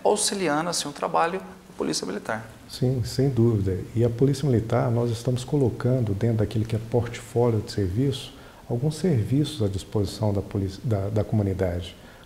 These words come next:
Speaker 2: como a Rede de Vizinhos Protegidos, né? É, onde oficiais, sob meu comando, vão e implementam aquele serviço na comunidade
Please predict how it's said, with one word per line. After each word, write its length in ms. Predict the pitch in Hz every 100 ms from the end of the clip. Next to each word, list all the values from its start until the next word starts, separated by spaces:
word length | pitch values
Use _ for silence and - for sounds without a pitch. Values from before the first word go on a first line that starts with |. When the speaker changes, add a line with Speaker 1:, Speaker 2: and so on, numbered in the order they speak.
| -
Speaker 2:
como 200 | 113 117
a 40 |
Rede 220 | 85 117
de 60 | 110
Vizinhos 320 | 107 101 104
Protegidos, 800 | - 101 - 87 95 123 117 92
né? 140 | 113 120 113 - - -
É, 340 | 101 95 92 95
onde 400 | 104 107 98 101
oficiais, 920 | 101 104 - 107 110 113 98 - - -
sob 120 | 104
meu 100 | 101
comando, 460 | - 104 110 110
vão 500 | 98 92 117 120 101 98
e 280 | 101 101 101
implementam 720 | - 117 104 107 120 120 98
aquele 220 | - 104
serviço 420 | - 98 92 101
na 80 | -
comunidade 760 | - 107 95 92 98 113 110